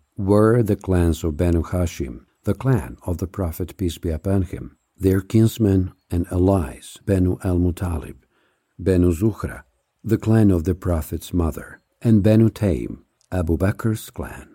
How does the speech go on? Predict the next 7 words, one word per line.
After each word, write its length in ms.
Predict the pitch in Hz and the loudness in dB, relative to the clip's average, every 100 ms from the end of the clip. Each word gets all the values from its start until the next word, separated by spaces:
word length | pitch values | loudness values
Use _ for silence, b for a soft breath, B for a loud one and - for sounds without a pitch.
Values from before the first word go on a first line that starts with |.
| _ - | _ -4
Muhammad 540 | 92 - 98 69 - | -4 0 0 0 -6
was 240 | 65 82 82 | -4 -2 2
always 420 | 101 113 117 104 | 4 4 2 0
proud 500 | - 92 85 - - | -6 -4 -4 -6 -12
of 120 | - | -10
his 180 | 87 76 | -8 -8
presence 840 | - 80 73 87 76 - - - | -4 -4 -2 -2 -2 -8 -18 -20